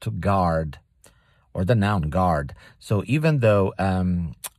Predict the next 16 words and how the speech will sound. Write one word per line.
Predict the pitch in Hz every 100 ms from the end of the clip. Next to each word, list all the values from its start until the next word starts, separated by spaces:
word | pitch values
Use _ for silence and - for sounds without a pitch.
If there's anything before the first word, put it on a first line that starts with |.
| _ -
it | 95 107
is | 98 92
with | 90 80 80
G | 78 151 156 156 160
U, | 98 113 131 117 110 131 -
it's | 85 98
a | 98
hard | - 120 123 123 92
G, | 117 117 98 107 - - _
and | - 104
you | 101
don't | 131 143
pronounce | 127 107 107 110
the | 107 98
U, | 104 92
basically. | 71 85 76 - 76 76